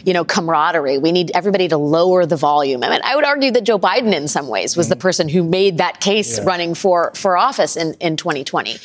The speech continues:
Speaker 1: And at the same time, I think it's really dangerous to suggest that the volume is for equal reasons, right? The volume on the right, the insurrection at the Capitol, the, the tendency towards, <laughs> uh, revolution has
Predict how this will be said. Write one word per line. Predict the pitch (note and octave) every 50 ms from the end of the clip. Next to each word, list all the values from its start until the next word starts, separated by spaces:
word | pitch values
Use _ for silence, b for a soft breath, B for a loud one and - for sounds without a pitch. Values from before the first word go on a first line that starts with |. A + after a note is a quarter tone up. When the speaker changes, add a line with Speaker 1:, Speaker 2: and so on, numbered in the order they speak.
| B B B B B B B B B B _ -
Speaker 1:
And | A#3+ B3+
at | B3 A#3
the | C4+ -
same | - D4+ D4 D#4 D#4+
time, | - D4 C#4+ C#4+ C4
I | B3+
think | B3+ - D4 D4 D4+
it's | C#4 - -
really | C#4 C4 B3 A3
dangerous | F3 G#3+ G3 G#3 A#3+ B3 A#3 B3+ A#3 G#3+ G3+ -
to | - G#3
suggest | - - G#3 F3+ D#3+ - F#3+ F#3+ F#3 -
that | - F#3+ -
the | G3
volume | E3+ E3 F3 E3+ F3+ G3 G3 G3+ F#3+ F3+ F3+ F3 E3 - -
is | G3 F#3 F3+
for | - G3+ F#3+ F3
equal | - G3+ F#3 - F#3 E3+ D3+
reasons, | D#3 D3+ E3 D#3 - - - - F#3+ -
right? | - F3+ E3 F3+ G3 - -
The | F#3 G3+
volume | F3 G3 A3+ C4 D#4 F4 F4
on | D4+ B3+ A#3+
the | A3+ F#3+
right, | F3+ F#3+ F#3 F3+ D3+ B2+ A2+ - -
the | - F#3+
insurrection | - A#3 A#3 - B3 A3 A3 A3 - - G3+
at | F3+
the | - D#3+
Capitol, | - - F3+ F#3 G3 - F#3 E3 D3 C3 A2 - B B B B B -
the, | F3 F3 G3+ F#3 C3+ -
the | - G3
tendency | - - A3+ A3+ B3 B3+ A#3+ G#3 A#3 A3+ G#3
towards, | - F#3+ E3+ F3+ F3 E3 E3 D#3 D#3 - - G3 B B B
<laughs> | B B _
uh, | - F3+ F3 D#3+ - -
revolution | D3 E3+ F#3 G3 G#3 G3 E3+ E3 G3 B3 B3 - - - E2 C#2 - - G3+ b b b b b b _ _ -
has | - - C#4 C4 A3+ G#3 F3+ -